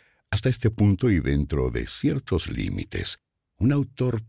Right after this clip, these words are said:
puede permitirse ser autobiográfico sin violar los derechos de sus lectores ni los suyos propios.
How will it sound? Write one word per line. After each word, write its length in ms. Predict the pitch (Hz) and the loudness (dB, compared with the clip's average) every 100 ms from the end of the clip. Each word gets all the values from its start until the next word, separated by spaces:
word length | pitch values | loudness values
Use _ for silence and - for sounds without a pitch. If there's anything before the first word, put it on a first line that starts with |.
| _ | _
puede 400 | 65 80 87 92 | -4 0 2 0
permitirse 920 | 92 87 110 110 101 95 101 - 147 | 0 2 2 2 0 0 -2 -6 -6
ser 260 | - 73 | -2 0
autobiográfico 1300 | 76 80 85 76 78 73 62 76 73 - 85 - 90 - | 0 2 0 2 2 2 2 0 0 -2 -6 0 -2 -2
sin 300 | - - 170 | -6 -4 -2
violar 420 | 151 143 101 90 80 | 0 2 2 0 0
los 240 | 78 - | -4 -4
derechos 600 | 73 69 69 - 69 - | -2 0 0 -2 -6 -6
de 100 | - | -8
sus 240 | - 85 | -4 -2
lectores 600 | 85 82 - 104 87 82 - _ | -2 -2 2 2 4 0 -6 _
ni 140 | - 131 | 0 2
los 180 | 135 - | 2 -2
suyos 520 | - 202 110 80 - | -2 -2 2 0 -2
propios. 720 | - 57 - - 50 - - | -4 -4 -4 -4 -4 -6 -10